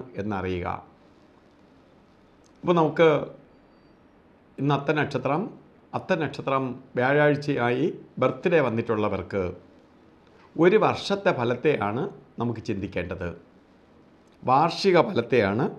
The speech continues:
ചിന്തിക്കേണ്ടത്. വാർഷിക ഫലത്തെ ചിന്തിക്കുമ്പോൾ നമുക്ക് ഒരു വർഷത്തെ ഫലത്തെ ചിന്തിക്കുമ്പോൾ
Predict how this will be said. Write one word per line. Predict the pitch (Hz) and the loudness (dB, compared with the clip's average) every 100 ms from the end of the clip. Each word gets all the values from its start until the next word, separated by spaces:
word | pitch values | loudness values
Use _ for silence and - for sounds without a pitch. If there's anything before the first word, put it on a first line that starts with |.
| - - _ - | -16 -20 _ -18
ചിന്തിക്കേണ്ടത്. | 95 90 90 80 73 90 87 - - _ _ - - | -12 -10 -10 -12 -10 -10 -12 -18 -20 _ _ -14 -2
വാർഷിക | 131 147 - 185 160 | 0 0 0 0 2
ഫലത്തെ | 131 135 143 | 0 -2 -4
ചിന്തിക്കുമ്പോൾ | 131 117 117 101 98 107 87 - - _ _ _ - _ _ - _ - | -2 -2 -2 -2 0 0 0 -6 -18 _ _ _ -20 _ _ -20 _ -2
നമുക്ക് | 120 120 180 220 - - 120 | -2 0 -2 -2 -6 -8 -2
ഒരു | 139 143 | 0 2
വർഷത്തെ | 127 - 143 135 | 0 -2 -2 0
ഫലത്തെ | 120 113 131 | 0 -4 -6
ചിന്തിക്കുമ്പോൾ | 117 107 120 110 117 | -6 -6 -4 0 0